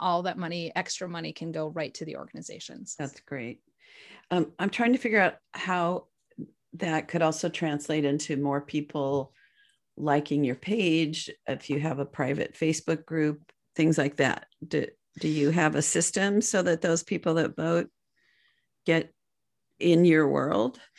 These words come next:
Speaker 1: Yeah. So when they vote, they have to put in their information, 'cause they're gonna put in a credit card information. So I get all of their contact information,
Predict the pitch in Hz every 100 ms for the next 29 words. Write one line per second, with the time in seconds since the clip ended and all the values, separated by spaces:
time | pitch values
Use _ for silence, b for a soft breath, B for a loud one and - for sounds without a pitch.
0 | B B B _ 269 311 320 240 - 285
1 | 262 277 330 381 220 208 233 254 226 208
2 | 214 - 254 247 - 208 196 175 190 190
3 | 165 196 208 190 196 202 220 208 190 -
4 | 160 - 147 147 165 147 139 165 160 190
5 | 185 180 208 208 202 190 180 175 - 180
6 | 175 170 175 165 170 160 - 156 165